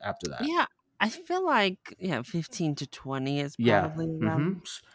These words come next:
Speaker 1: as soon as she s-,
Speaker 2: Which
Speaker 1: as soon as she said
Speaker 2: it,
Speaker 1: that line, the, the
Speaker 2: it's
Speaker 1: fire alarm went off.
Speaker 2: obviously,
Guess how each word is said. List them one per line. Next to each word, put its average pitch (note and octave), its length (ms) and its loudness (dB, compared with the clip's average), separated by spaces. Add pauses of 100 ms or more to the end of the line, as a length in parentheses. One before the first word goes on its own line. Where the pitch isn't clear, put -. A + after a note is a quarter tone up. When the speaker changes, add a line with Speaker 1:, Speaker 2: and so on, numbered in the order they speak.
(140)
Speaker 1:
as A2+ 120 4
soon D#3+ 120 6
as D#3+ 80 6
she D3 60 6
s-, F3+ 120 10
Speaker 2:
Which - 80 4
Speaker 1:
as - 160 8
soon E3+ 400 6
as C3+ 140 6
she - 100 0
said B2+ 140 6
Speaker 2:
it, A#2+ 40 2
Speaker 1:
that A#2 160 8
line, G2 500 0
the, G#2 100 0
the - 220 -2
Speaker 2:
it's A2 120 6
Speaker 1:
fire E3+ 240 12
alarm C#3+ 120 6
went C3+ 120 4
off. - 40 -4
Speaker 2:
obviously, A2+ 520 -2